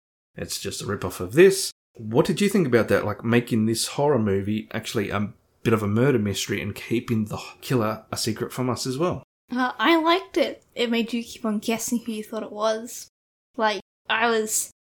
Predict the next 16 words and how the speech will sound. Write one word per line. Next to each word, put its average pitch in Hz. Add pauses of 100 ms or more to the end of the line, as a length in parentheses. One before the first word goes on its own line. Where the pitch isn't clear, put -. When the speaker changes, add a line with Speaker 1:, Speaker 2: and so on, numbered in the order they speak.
Speaker 2:
mentally 220
keeping 220
note 214
of 220
who 214
I 220
thought 220
was 220
sus - (280)
and 214
who, 240
uh, 214 (120)
who 233
I 240
thought 233
was, 226